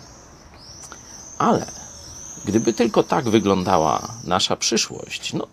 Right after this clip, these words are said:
to byłaby bardzo smutna i nihilistyczna. Pismo Święte jednak mówi,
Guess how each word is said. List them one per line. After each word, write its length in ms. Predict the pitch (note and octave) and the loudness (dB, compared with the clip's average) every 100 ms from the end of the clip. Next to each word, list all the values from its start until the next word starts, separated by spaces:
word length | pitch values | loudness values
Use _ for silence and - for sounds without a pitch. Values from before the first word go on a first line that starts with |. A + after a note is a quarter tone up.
| _ | _
to 180 | - - | -4 -2
byłaby 500 | A#2+ - F2+ C#2+ D#2 | 2 4 4 2 2
bardzo 440 | C3+ A#2 C#3+ - | 2 2 -2 -4
smutna 500 | D3 G3+ F#3+ - D#3+ | 0 0 -2 -2 -2
i 60 | D#3 | -2
nihilistyczna. 920 | F3 - E3+ F3 - - - - - - - - - - - - - - | -4 -4 -4 -4 0 2 2 0 -14 -18 -20 -20 -20 -20 -20 -20 -20 -4
Pismo 280 | G3 B3 A3 | -2 2 2
Święte 360 | E3 C3+ G#2+ | 4 2 4
jednak 320 | G2 F#2 A2+ | 2 2 -2
mówi, 300 | F3 D#3+ E2 | 4 4 4